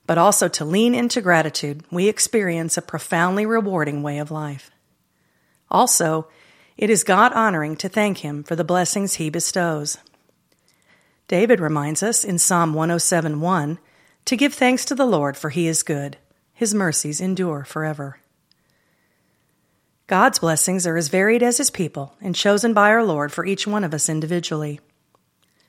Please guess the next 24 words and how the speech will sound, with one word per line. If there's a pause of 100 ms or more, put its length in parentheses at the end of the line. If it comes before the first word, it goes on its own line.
(400)
Our
blessings
range
from
the
very
personal
to
the
more
blanketed. (680)
In
other
words, (340)
if
we
won
the
lottery,
that
kind
of
extraordinary
provision